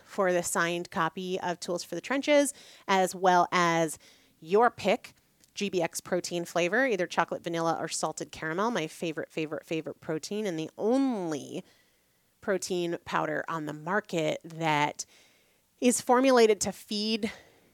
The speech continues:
your healthy bacteria, build up your microbiome. Um, so that's a pretty cool thing. The winner is at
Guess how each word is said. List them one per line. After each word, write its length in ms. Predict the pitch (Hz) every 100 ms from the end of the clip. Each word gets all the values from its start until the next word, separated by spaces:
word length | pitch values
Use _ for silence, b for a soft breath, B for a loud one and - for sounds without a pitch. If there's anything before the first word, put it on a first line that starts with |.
| -
your 80 | 185
healthy 320 | 175 202 196
bacteria, 640 | 185 170 - 190 160 110 101
build 200 | 180 185
up 120 | 175
your 120 | 175
microbiome. 760 | 165 156 160 147 143 135 - 123 - -
Um, 480 | 160 131 95 98 180 -
so 140 | - 175
that's 340 | 165 - - -
a 60 | 170
pretty 160 | 175 160
cool 160 | 151
thing. 180 | - 127 B B B -
The 80 | 233
winner 260 | 339 381
is 520 | - 294 190 143 135 B B B B _
at 340 | 233 269 330